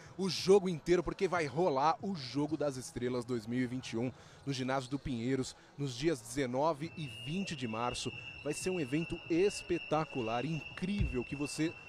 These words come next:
não pode, não deve perder. L N B ponto com ponto B R pra mais informações.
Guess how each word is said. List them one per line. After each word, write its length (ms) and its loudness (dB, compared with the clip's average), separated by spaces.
não 360 4
pode, 420 2
não 260 0
deve 440 4
perder. 480 2
L 420 4
N 180 4
B 240 4
ponto 440 0
com 280 2
ponto 420 -2
B 80 2
R 340 0
pra 200 -2
mais 460 -2
informações. 800 0